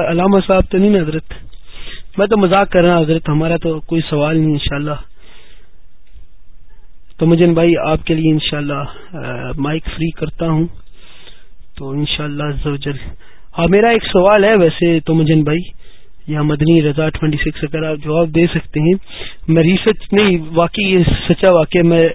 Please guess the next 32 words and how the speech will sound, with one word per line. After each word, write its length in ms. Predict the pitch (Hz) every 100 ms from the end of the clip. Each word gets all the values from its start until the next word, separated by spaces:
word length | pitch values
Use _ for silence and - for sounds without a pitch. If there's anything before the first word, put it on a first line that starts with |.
| -
ریسرچ 400 | 156 175 - 190
کر 140 | 190 175
رہا 100 | 170
ہوں 60 | 165
اس 60 |
وقت 220 | 170 180 -
کربلا 400 | 160 147 156 180
کے 160 | 180
بارے 240 | 151 147 147
میں۔ 160 | 151 190 - - - - - - - -
تو 80 | 165 160 156 143
طریقۃ 380 | 175 180 185 -
الطبری 800 | 180 170 - - - - 170 196 180
پڑھ 140 | 165
رہا 180 | 160 151
ہوں، 140 | 156 170
جس 160 | 151 -
میں 80 | 156
کربلا 400 | - 156 151 165 -
کے 80 | 151
بارے 220 | 151 151
لکھا 280 | 147 - 151
ہوا 200 | 139 156
ہے، 60 |
اس 180 | 156 156
کے 160 | - 147
علاوہ 280 | 151 160 156
اور 140 | 151 160
بھی 160 | 165 151
کتب 280 | 160 - 143
آنے 160 | 143
ہیں۔ 100 | 151